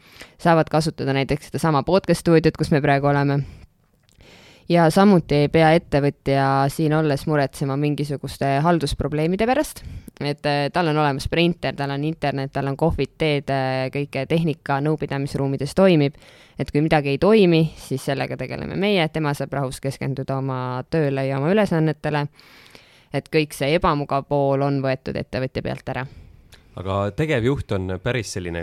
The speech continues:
Speaker 2: kõlav, eh, ametinimi, et, eh, kuidas sa selleni üldse jõudnud oled, et me oleme siin tegelikult kõikidelt külalistelt, eh, küsinud, et mis on nende elutöö, karjääritee olnud, et, eh, et, eh, ku-,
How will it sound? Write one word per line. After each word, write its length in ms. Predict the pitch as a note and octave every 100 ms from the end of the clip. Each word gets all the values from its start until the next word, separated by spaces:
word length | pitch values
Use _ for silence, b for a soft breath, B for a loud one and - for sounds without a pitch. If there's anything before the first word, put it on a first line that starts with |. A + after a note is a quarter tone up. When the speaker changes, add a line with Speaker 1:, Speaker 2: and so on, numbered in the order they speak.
| -
Speaker 2:
kõlav, 400 | B2+ G#2+ E2 D#2+ F2
eh, 140 | E2+ E2+
ametinimi, 560 | A2 F#2+ G2 G2+ A2+ E2 C3
et, 260 | - - E2+
eh, 340 | D#2+ D#2+ E2 D#2+
kuidas 380 | B2 A#2+ F#2 -
sa 640 | F#2+ E2+ E2+ E2 E2 E2+ F2 b
selleni 320 | - B2 G2+ A2+
üldse 160 | A#2
jõudnud 360 | A#2+ C3 E2+ E2
oled, 220 | F2 E2+ D#2+
et 100 | -
me 160 | F2+ E2+ -
oleme 180 | F#2+ F2+
siin 180 | F#2
tegelikult 360 | F#2 F#2+ F2+ F2+
kõikidelt 480 | A#2 A2 F#2 F2 -
külalistelt, 640 | B2 F2 - - E2 _
eh, 140 | F2 E2
küsinud, 340 | G2 F2+ E2+
et 80 | E2
mis 180 | F2+ -
on 80 | E2
nende 260 | F2 F#2 E2+ b b b
elutöö, 460 | A2+ C3 G#2+ A2 G#2
karjääritee 840 | G#2+ G#2+ A#2+ B2+ G#2 A#2 G#2+ F#2
olnud, 400 | G#2 C3 G2 D#2
et, 360 | D#2 - _ -
eh, 360 | E2 D#2+ E2 G2 _ _ _ _ _ -
et, 320 | - _ F2+
eh, 300 | E2 E2 E2+ _ _ _ _ _ _ B1 _
ku-, 160 | _